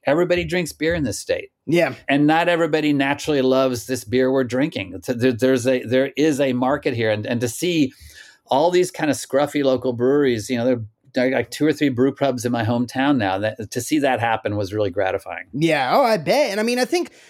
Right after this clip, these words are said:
Speaker 2: you know, again, for all the criticism, uh,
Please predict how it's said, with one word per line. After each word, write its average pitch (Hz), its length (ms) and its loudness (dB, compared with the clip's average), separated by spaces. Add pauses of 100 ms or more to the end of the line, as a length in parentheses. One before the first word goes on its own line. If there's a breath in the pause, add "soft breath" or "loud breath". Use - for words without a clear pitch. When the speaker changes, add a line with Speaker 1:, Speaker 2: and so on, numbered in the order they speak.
(140 soft breath)
Speaker 2:
you 330 100 4
know, 208 220 2
again, 208 400 0
for 214 200 0
all 269 120 4
the 170 100 0
criticism, 202 920 -2
uh, - 20 -4